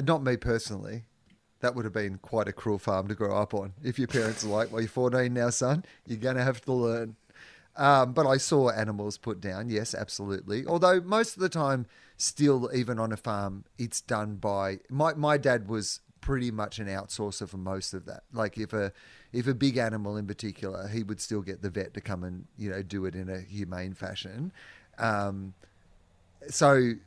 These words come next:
I didn't see that firsthand, "Dad's gone to get the shotgun," or, you know, "Dad's gone to get his strangling gloves." So that wasn't <laughs> really.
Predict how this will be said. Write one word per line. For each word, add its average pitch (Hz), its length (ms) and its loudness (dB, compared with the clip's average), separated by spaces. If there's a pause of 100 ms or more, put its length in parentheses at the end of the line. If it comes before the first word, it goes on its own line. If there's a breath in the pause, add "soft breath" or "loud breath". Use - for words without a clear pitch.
(220)
I 147 140 8
didn't 147 220 2
see 143 200 4
that 120 240 4
firsthand, 113 600 0
"Dad's 104 240 -2
gone 101 220 -2
to 101 60 -4
get 95 140 -2
the 107 80 -8
shotgun," 104 560 -6
or, 113 140 0
you 113 120 2
know, 107 100 4
"Dad's 110 280 2
gone 113 200 2
to 107 80 -2
get 110 120 0
his 110 120 0
strangling 107 500 -4
gloves." 101 420 -4 (380 soft breath)
So 123 540 2 (100)
that 151 180 6
wasn't 160 300 6 (120)
<laughs> - 0 -
really. 185 760 6